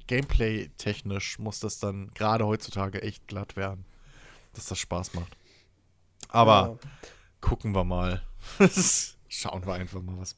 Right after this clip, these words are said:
Speaker 1: was passiert.
Speaker 2: Worauf ich mich auf jeden Fall freue, ist das neue Siedler. Das sieht richtig gut aus. Das Material, was man da bei der, äh, zur Gamescom,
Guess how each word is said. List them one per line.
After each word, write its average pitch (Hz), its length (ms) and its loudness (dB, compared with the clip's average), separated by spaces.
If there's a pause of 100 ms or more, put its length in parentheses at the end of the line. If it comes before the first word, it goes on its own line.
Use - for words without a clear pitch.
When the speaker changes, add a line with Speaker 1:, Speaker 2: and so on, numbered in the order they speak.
Speaker 1:
was - 140 -12
passiert. 98 380 -8
Speaker 2:
Worauf 180 300 8
ich 233 140 -2
mich 202 180 2
auf 147 80 -2
jeden 170 140 -2
Fall 160 160 -2
freue, 131 380 0 (120)
ist 123 440 -8 (100)
das - 160 -10
neue 123 160 2
Siedler. 117 320 -6 (1800)
Das - 160 -6
sieht 202 240 0
richtig 208 260 -4
gut 226 160 2
aus. 220 340 4 (580)
Das - 300 -12
Material, 170 540 0
was 170 160 -4
man 156 120 -6
da 156 240 0
bei 147 180 -2
der, 139 400 -6
äh, - 80 -16
zur 135 140 -10
Gamescom, 156 500 -2